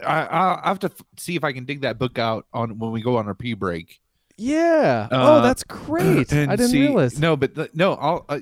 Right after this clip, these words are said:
Speaker 1: I have that. It, it, and it has his meditation method in the back. I'm gonna, I, I've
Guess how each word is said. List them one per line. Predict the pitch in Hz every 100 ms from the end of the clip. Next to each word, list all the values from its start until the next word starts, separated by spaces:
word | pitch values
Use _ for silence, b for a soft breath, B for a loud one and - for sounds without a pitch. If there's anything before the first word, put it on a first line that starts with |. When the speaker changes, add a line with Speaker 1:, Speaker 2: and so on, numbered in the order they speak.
| -
Speaker 1:
I | 165
have | 160 196
that. | 120 101 - _ - _
It, | 139 -
it, | 135 -
and | 135
it | 131 120
has | 147 131
his | 139
meditation | 139 139 127 147 -
method | 110 104 110
in | 110
the | 107
back. | 107 123 113
I'm | 120
gonna, | 117 76 B B B
I, | 127 139 -
I've | 135 135